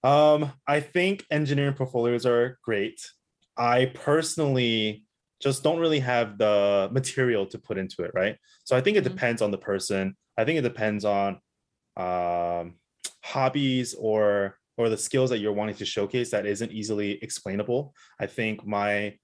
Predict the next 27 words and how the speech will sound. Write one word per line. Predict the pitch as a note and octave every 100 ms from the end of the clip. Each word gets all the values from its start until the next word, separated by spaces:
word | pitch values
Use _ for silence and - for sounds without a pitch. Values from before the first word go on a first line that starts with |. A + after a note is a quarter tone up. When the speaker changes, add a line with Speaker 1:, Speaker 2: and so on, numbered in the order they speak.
| _ _
Speaker 1:
roles | G#2 G#2 A2+ A#2 A2+
and, | G2+ F#2
and | G2 G2
my | G2
passions | - G2 F#2+ G#2+ G#2 G#2
are, | G2+ F#2+ F#2+
are | G2+ G2+
a | A2
little | A#2+
more, | G#2+ G2 G2 F#2+ - _ _ -
uh, | F#2+ G#2+
explainable | - - C3+ B2+ G#2+ G2+ G2 -
through, | G#2+
like, | G2+ F#2 -
you | A2+
know, | F#2 F#2 -
uh, | G#2
validations | A2 G#2+ A2 G#2+ - G#2+ G#2 G2+
and, | G2+ F#2+ F#2+ - _ _ _
and | G#2 G2 G2
these, | G2 G2 F#2+ F#2 G#2+
uh, | F#2+
manufacturing | G2 G#2 G#2 G2+ A2 G2
processes | G#2 A2 F#2+ G2+
that | F#2+
I've | E2+
done. | G#2 F#2+ F2+ F#2